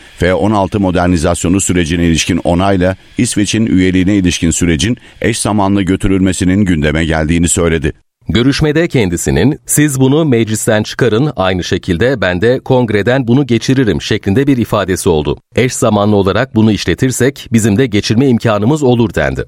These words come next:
Speaker 2: Bir başka zorlaştırıcı konu da savunma tedarikinde Kanada ve bazı müttefiklerin olumsuz tavırları.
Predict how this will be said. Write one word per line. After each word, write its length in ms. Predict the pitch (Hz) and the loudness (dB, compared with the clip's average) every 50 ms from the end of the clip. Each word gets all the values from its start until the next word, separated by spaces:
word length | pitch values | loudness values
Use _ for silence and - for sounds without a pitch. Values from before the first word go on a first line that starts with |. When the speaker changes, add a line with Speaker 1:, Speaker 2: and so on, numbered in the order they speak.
| _ _ - | _ _ -4
Speaker 2:
Bir 180 | 87 98 104 101 | -2 -2 0 0
başka 340 | 113 110 101 - - 139 127 | -2 -4 -2 -2 -2 -2 0
zorlaştırıcı 720 | 101 104 95 92 92 90 87 - - - 92 95 95 151 | 2 0 0 2 0 0 -2 -2 -4 -2 -2 0 0 0
konu 280 | - - 143 120 107 80 | 0 2 0 0 2 0
da 220 | 90 92 110 - | 0 -2 -2 -4
savunma 420 | - - 110 95 95 95 110 143 | -2 -2 0 0 2 2 2 0
tedarikinde 840 | 151 - 139 120 123 117 113 110 107 - - 117 104 104 117 139 143 - | 2 0 -2 0 2 0 2 0 0 0 0 0 2 2 2 0 0 -2
Kanada 480 | - 107 101 107 101 101 117 135 120 | -2 -2 0 0 0 2 0 0 2
ve 260 | 104 101 92 85 69 | 0 0 0 -2 -2
bazı 340 | 76 95 113 117 95 95 85 | -2 -2 -2 -2 0 0 0
müttefiklerin 760 | 78 98 - - 120 107 - 113 - - 110 101 104 123 143 147 - | 0 0 0 0 -2 0 0 -2 -2 0 0 0 2 2 0 0 0
olumsuz 520 | - 110 113 117 110 104 - - 117 - | 0 0 2 2 0 0 0 -2 -2 -2
tavırları. 480 | - - 85 76 78 71 71 73 - - | 0 -2 0 0 0 -2 -2 -4 -4 -6